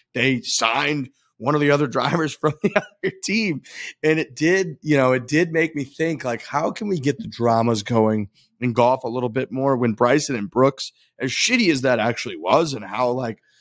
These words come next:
and, and how, like, bully-ish that actually was in a lot of it, um, that drove the drama in golf in a big way. And Bryson himself drove the drama in golf in a big way, being this just completely different,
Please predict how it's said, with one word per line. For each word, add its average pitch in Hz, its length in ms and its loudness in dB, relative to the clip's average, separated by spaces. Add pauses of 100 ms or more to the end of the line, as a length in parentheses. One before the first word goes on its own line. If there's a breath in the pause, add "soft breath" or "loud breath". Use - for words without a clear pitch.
(200 soft breath)
and, 127 300 -4
and 117 160 0
how, 139 180 2
like, 139 260 -2
bully-ish 165 1080 -2
that 123 140 2
actually 117 420 -4
was 101 440 4
in 165 60 -6
a 160 80 -8
lot 156 220 -8
of - 100 -14
it, 92 140 -8 (420 soft breath)
um, 120 400 -6
that 160 300 0
drove 139 420 -2
the 127 80 -6
drama 110 640 -6
in 110 400 -2 (400)
golf 127 420 2 (460)
in 156 140 2
a 156 80 6
big 135 420 2
way. 117 340 -2
And 110 160 -8
Bryson 151 420 2
himself 156 520 -2
drove 123 240 -2
the 107 80 -12
drama 110 320 -6
in 110 80 -6
golf 104 260 -4
in 113 60 -4
a 107 60 -4
big 110 300 0
way, 113 280 0
being 113 380 0
this 98 160 -8
just - 280 -10
completely 139 760 -2
different, 127 500 -2